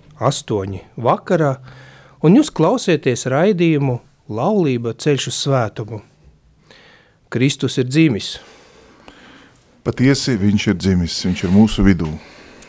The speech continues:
Speaker 1: Paldies, eh, dārgais bīskaps Andri. Darbie klausītāji, šajās dienas mēs svinam Kristus dzimšanas svētkus, un šodien ir īpaši svētki. Mēs svinam Svētās ģimenes svētkus.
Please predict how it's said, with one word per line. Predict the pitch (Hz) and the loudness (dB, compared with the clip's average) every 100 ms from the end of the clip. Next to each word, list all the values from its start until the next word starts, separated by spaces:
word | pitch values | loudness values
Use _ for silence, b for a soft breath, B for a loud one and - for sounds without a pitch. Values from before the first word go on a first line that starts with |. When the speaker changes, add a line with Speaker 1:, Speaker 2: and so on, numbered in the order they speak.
| B B | B B
Speaker 1:
Paldies, | 107 107 113 131 127 - - | -6 -2 2 2 0 -4 -2
eh, | 123 117 | -2 0
dārgais | 117 117 123 120 | 0 0 0 0
bīskaps | 135 139 123 - | -2 -2 -4 -2
Andri. | 156 190 185 175 - b b b b b b 151 | 2 2 4 2 0 b b b b b b 0
Darbie | 175 165 | 0 0
klausītāji, | 151 170 202 208 190 175 175 165 151 | 0 0 0 0 -2 0 2 2 0
šajās | 175 175 156 131 | 0 2 2 0
dienas | 147 170 147 - | 0 2 0 -2
mēs | 131 143 - - - | -2 -2 -4 -8 -10
svinam | - 123 127 110 101 - | -6 -4 -2 -4 -8 -12
Kristus | 107 - 107 | -12 -10 -10
dzimšanas | 104 110 - 104 - | -6 -6 -6 -6 -6
svētkus, | 139 160 196 - 214 - - 151 | -2 0 0 -2 -4 -4 -14 -8
un | 117 113 110 110 107 _ | -6 -4 -4 -6 -8 _
šodien | - - 117 120 113 110 | -16 -6 -4 -2 -4 -2
ir | 135 151 | 2 2
īpaši | 165 175 - - | 2 0 -4 -2
svētki. | 180 175 180 - 175 B B B B B | 2 2 0 -2 -6 B B B B B
Mēs | 110 - | -6 -2
svinam | 127 127 120 110 | 0 2 2 0
Svētās | 113 120 127 117 | -2 -2 -2 -4
ģimenes | 120 151 135 98 - | -2 0 0 -4 -8
svētkus. | 92 87 - - | -8 -10 -12 -12